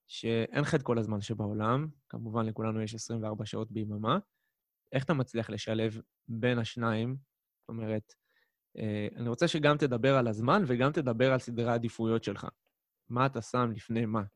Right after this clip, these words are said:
כי קשה להיות מצטיין דיקן וגם, אה, להעיף את, אה, Start Easy באוויר.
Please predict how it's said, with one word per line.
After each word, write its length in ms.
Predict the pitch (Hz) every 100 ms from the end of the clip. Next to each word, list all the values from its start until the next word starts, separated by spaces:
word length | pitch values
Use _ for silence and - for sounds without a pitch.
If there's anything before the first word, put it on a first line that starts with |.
| _
כי 100 | 120
קשה 360 | 110 - 160
להיות 220 | 156 147
מצטיין 420 | 147 135 - 123 120
דיקן 480 | 113 127 123 160 214 - -
וגם, 500 | 117 120 123 131 131
אה, 320 | 117 110 110 104 - _ _
להעיף 300 | 113 113 123
את, 220 | 117 - 127
אה, 160 | 113
Start 320 | 104 - 120
Easy 260 | 120 113 113
באוויר. 320 | 110 98 104